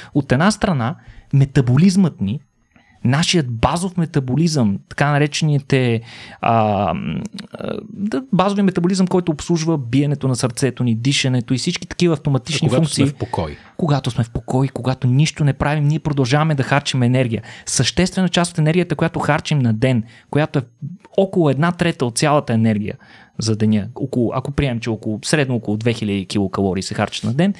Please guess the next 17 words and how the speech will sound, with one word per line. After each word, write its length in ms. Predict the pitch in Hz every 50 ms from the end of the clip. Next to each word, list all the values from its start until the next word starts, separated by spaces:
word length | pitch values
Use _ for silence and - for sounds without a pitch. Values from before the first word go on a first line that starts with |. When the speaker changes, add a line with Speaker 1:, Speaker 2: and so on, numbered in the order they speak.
| - - - - - - -
Speaker 1:
около 260 | 208 190 - 175 160
една 220 | 131 139 165 190 196
трета 320 | - - 185 190 190 190
се, 200 | 175 - 165 147 135 127
се 160 | 131 - - 135
дължат 320 | 123 120 113 117 175 - - -
на 100 | 147 127
този 360 | 110 - 156 160 147 156 156 -
базов 560 | 104 110 - - 117 127 139 151 160 147 -
метаболизъм, 600 | 123 113 117 - 104 101 104 120 143 147 156 143
който 280 | - 143 139 139 -
обслужва 480 | 117 - - - 147 147 147 139 143 139 139 - - - - -
основно 520 | - 123 113 - - 135 139 156 170 170 147
телата 460 | 143 - 127 113 120 139 143 - 156
ни 120 | 147 135
да 140 | 113 113 104
работят, 540 | 104 101 107 123 131 147 - 170 160 - -